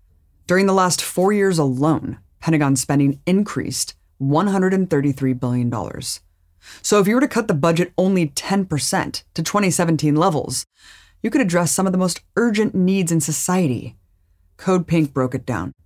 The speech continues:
Seventy-five billion dollars could pay for one million infrastructure jobs, hire almost a million new teachers, and effectively end homelessness in the U S. The government estimates that homelessness could be fully eradicated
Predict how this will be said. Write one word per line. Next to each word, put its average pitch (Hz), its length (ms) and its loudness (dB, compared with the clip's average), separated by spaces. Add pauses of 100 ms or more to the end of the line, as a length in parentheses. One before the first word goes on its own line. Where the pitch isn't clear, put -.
(520)
Seventy-five 180 800 0
billion 156 320 4
dollars 120 340 -2
could 131 160 -4
pay 139 160 0
for 131 160 -4
one 135 320 0
million 185 240 2
infrastructure 127 640 -2
jobs, - 480 -8 (200)
hire 190 340 0
almost 160 280 0
a 147 40 2
million 147 560 2
new 127 140 2
teachers, - 680 -6 (340)
and 165 140 2
effectively 175 640 0
end 156 180 2
homelessness 165 840 -2
in 135 80 2
the 127 80 2
U 127 240 0
S. - 420 -4 (640)
The 147 60 -6
government 131 400 0
estimates 131 460 -2
that 135 100 -2
homelessness 175 600 -2
could 170 120 -2
be 165 120 0
fully 196 520 -2
eradicated 139 760 -2